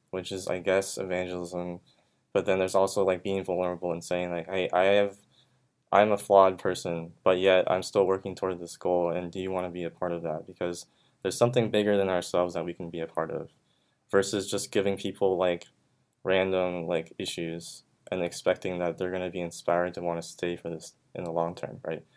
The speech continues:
It's like, if you have a vision for what this is gonna be, um, then let's move toward that. And I think in faith, we talk about, like, bringing the kingdom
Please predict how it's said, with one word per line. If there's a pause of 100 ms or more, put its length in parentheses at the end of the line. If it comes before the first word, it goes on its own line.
(180)
It's
like, (260)
if
you
have
a
vision
for
what
this
is
gonna
be, (500)
um,
then
let's
move
toward
that.
And
I
think (580)
in
faith,
we
talk
about,
like,
bringing (840)
the
kingdom